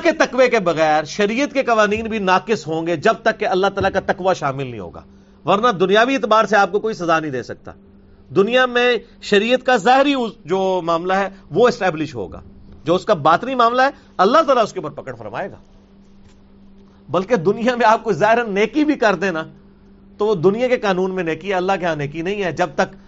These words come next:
اللہ تعالیٰ اسے نیکی نہ مانے، مثال کے طور پہ جو ریاکار ہیں ان کی نیکیاں تو فرشتے بھی لکھ کے قیامت دن لے آئیں گے، تو اللہ تعالیٰ فرمائے گا انہوں نے تو نیکیاں کی تھی دکھلاوے کے لیے، زیرو سے ملٹیپلائی،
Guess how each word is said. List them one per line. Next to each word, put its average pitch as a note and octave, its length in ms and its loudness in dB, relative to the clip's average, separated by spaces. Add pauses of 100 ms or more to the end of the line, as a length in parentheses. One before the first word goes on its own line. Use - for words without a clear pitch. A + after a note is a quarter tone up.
(300)
اللہ F#3+ 280 2
تعالیٰ G#3+ 180 2
اسے F#3+ 120 0
نیکی E3 220 -2
نہ D#3+ 100 -4
مانے، A#2 220 -8
مثال C#3+ 360 0
کے F3 120 -2
طور E3+ 180 0
پہ F3 80 -6
جو E3 160 2
ریاکار E3+ 420 4
ہیں D3 120 -2 (680)
ان F#3+ 120 0
کی G#3 140 -4
نیکیاں G3 300 2
تو G#3 120 2
فرشتے G3 340 2
بھی C4+ 80 -2
لکھ B3 180 -2
کے A#3 80 2
قیامت G#3 340 0
دن G3 120 0
لے D#3+ 280 0
آئیں C#3+ 180 0
گے، C#3 80 -6
تو D#3+ 120 -2
اللہ F3+ 160 2
تعالیٰ G3+ 220 -2
فرمائے F#3 200 2
گا G#3+ 100 2 (280)
انہوں G3 180 -2
نے G#3 80 -4
تو G3+ 100 -2
نیکیاں F#3 320 -2
کی G3+ 160 -8
تھی G#3+ 140 -6
دکھلاوے F#3 460 2
کے G#3+ 120 -8
لیے، E3+ 200 -4
زیرو G#3 300 0
سے A3 80 -2
ملٹیپلائی، E3 500 -4